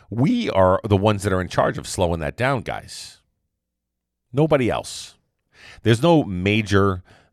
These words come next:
Oz behind the curtain kind of guy that's gonna slow that time clock down. They're just not. So we are the ones that have to stop in the moment, have an attitude of gratitude,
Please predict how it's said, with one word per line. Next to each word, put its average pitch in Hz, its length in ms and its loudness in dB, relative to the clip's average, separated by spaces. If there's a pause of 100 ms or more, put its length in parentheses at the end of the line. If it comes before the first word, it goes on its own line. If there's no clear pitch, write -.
(200)
Oz 101 320 2
behind 87 320 -4
the 73 40 -8
curtain 95 400 -4
kind 92 240 -4
of 76 60 -6
guy 87 260 2
that's 73 140 -6
gonna 78 140 -6
slow 95 300 0
that 82 180 -2
time 87 220 -8
clock 71 300 -8
down. 71 400 -8
They're 85 100 -4
just 98 220 -6
not. 90 320 -6 (760)
So 110 160 4
we 131 220 2
are 175 80 8
the 113 100 6
ones 92 280 2
that 92 120 -2
have 87 260 -2
to 87 320 -4
stop - 400 -6
in 113 80 -6
the 127 80 -6
moment, 76 380 -6 (840)
have 92 160 2
an 98 80 -2
attitude 92 440 -2
of 131 80 -4
gratitude, 78 640 -4